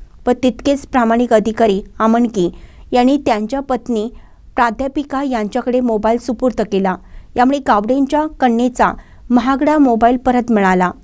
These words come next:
या कुंदेकर दाम्पत्याच्या प्रामाणिकपणाबद्दल शिक्षक विश्वनाथ गावडे यांनी चहा पाण्यासाठी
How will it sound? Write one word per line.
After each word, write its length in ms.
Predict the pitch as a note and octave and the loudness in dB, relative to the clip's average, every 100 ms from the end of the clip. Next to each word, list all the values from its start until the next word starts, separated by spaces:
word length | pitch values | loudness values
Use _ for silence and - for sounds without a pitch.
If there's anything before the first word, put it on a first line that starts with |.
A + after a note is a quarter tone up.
| - - | -8 0
या 120 | A3+ | 0
कुंदेकर 600 | A3+ A#3+ A3+ B3+ C4 B3+ | 2 2 4 2 0 0
दाम्पत्याच्या 840 | B3 G3+ G3+ B3 B3 - A#3+ B3 | 0 0 0 -2 0 0 0 0
प्रामाणिकपणाबद्दल 1000 | B3 G#3+ G#3 C4+ D4 C4 B3 A#3 G3+ G3+ F#3+ - - - - | 0 0 2 -2 0 0 2 0 2 2 0 -6 -20 -20 -4
शिक्षक 360 | C4+ C4+ C#4 C4+ | -4 0 -2 0
विश्वनाथ 440 | A#3+ A#3+ B3 B3+ B3+ - | 0 0 0 0 0 2
गावडे 340 | A3+ G#3+ F3+ - - - - | 2 2 -2 -4 -14 -14 -2
यांनी 180 | C4 C#4 | 0 0
चहा 280 | - B3 | 0 0
पाण्यासाठी 680 | C#4 D#4 B3+ B3 B3 A3+ B3 | 2 2 0 2 0 2 -2